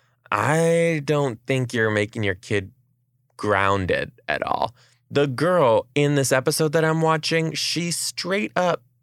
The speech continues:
teaches another girl how to do a watermelon cleanse diet where you eat nothing but watermelon for, like, two days. And the mom's like, "You gotta do it.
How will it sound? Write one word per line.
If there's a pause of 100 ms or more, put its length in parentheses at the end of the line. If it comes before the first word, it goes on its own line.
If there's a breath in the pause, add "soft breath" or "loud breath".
(260)
teaches
another
girl
how
to
do
a
watermelon
cleanse
diet (300 loud breath)
where
you
eat
nothing
but
watermelon
for,
like,
two
days.
And
the
mom's
like,
"You
gotta
do
it.